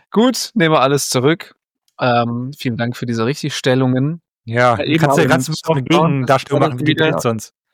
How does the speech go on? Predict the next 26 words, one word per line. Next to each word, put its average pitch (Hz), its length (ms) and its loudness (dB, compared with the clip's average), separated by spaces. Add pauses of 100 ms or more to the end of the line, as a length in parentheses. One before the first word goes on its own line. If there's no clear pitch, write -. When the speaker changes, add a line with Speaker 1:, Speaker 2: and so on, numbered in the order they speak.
(180)
Speaker 3:
Hast 151 100 -6
du 151 60 0
jetzt 147 140 0
gerade 151 180 2
schon 156 100 -2
wieder 151 180 2
Fake 156 300 -2
News 139 220 -2
verbreitet, 127 500 -2
muss 131 140 -10
man 127 140 -4
sagen. 127 380 -2
Also 127 160 -2
Speaker 1:
Ja, 101 480 2
so - 140 -6
bin 95 220 -8
ich. 110 180 -14
Speaker 2:
Die - 80 -8
Bild, 165 400 -2
die 165 140 0
steht 165 200 0
immer 151 160 2
ganz 147 220 0
groß 156 160 -4
mit 151 120 -2
ihren 143 220 2